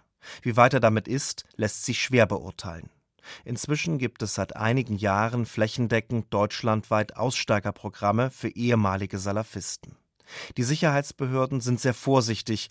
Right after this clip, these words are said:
was die Bilanz dieser Arbeit betrifft. Warum das so ist, begründet das Aussteigerprogramm in Baden-Württemberg. Es ist im dortigen Landeskriminalamt angesiedelt.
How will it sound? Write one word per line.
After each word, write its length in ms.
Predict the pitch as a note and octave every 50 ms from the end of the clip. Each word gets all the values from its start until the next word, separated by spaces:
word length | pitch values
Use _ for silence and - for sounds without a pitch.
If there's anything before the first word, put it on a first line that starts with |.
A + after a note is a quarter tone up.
| - - - _
was 140 | - A2+ -
die 100 | - B2
Bilanz 460 | A#2+ C#3 B2+ B2 A2 G#2 G2+ - -
dieser 280 | - G#2+ G2 G#2+ G2 -
Arbeit 300 | D2+ G2 - F#2+ F#2 -
betrifft. 600 | - - - - - F2 - - - - - - _ _ _ _ _ - _ _
Warum 320 | - G2 F#2 F#2+ A#2 C#3+ C#3+
das 200 | C#3 B2 - -
so 100 | C#3 B2+
ist, 340 | B2+ C3 B2+ - - - - - - - - -
begründet 680 | C3 A2+ - A#2 C3 C3+ C#3+ C#3 D3+ D3 - - -
das 180 | G2+ F2+ - -
Aussteigerprogramm 1160 | - - A2 B2+ A#2 - - - A#2 A2 A2 A#2 A2+ - - - G#2 - A2 G#2+ G#2+ A2+ A2
in 160 | - A#2 G#2
Baden-Württemberg. 920 | G2 G2 F#2+ A2 A#2+ A2 G#2 G#2 - - F#2 - D2+ B1 G#1+ - - _ _ _ _ _ _ - - - -
Es 140 | - B2
ist 180 | C#3+ D3 - -
im 120 | C#3+ C3 A2+
dortigen 520 | A#2 A#2+ A2+ A2+ A#2 - C#3 B2+ C#3 C3
Landeskriminalamt 1120 | A#2+ A2 G2 G2+ G#2+ A2 - - - - - A#2 A#2+ B2 A#2 A2+ G2+ G2+ G#2 G#2 G2+ G#2+ -
angesiedelt. 720 | - G#2+ A2 G#2+ A2+ G#2 G2+ G#2+ A2 G#2+ A#2 A2 - -